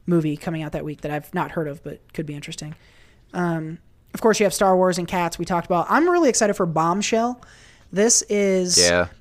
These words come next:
Speaker 1: uh, Charlize Theron is playing Megyn Kelly, and they have, they made her up to look fucking exactly like Megyn Kelly. It's weird almost.
Speaker 2: Yep.
Speaker 1: Uh, but this is about Fox News and Roger Ailes and his allegations, uh, and the women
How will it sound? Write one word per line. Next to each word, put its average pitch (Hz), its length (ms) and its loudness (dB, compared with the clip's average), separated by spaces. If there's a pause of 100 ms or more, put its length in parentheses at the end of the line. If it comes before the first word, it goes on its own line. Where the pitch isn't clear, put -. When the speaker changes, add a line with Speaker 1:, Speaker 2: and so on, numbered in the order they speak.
(180)
Speaker 1:
uh, 185 100 2
Charlize 240 480 2
Theron 214 300 2
is 170 80 -2
playing 185 260 0
Megyn 175 300 0
Kelly, 190 380 0
and 185 180 -2
they 240 160 4
have, 175 240 0
they 226 160 4
made 247 240 2
her 196 160 2
up 165 140 0
to 196 100 -2
look 175 200 -2
fucking - 460 -2
exactly 165 420 -2
like 151 180 -4
Megyn 151 260 -8
Kelly. 156 300 -10
It's - 120 -14
weird 156 400 -2
almost. 143 280 -10
Speaker 2:
Yep. 90 200 4 (460)
Speaker 1:
Uh, 180 100 4
but 180 100 2
this 196 140 2
is 196 80 2
about 180 260 2
Fox 185 320 2
News 175 340 0
and 160 240 -4
Roger 170 320 2
Ailes 160 360 -2
and 151 120 -6
his 160 160 -4
allegations, 156 840 -6 (480)
uh, 156 300 -6
and 165 160 -4
the 156 60 -4
women 156 500 -6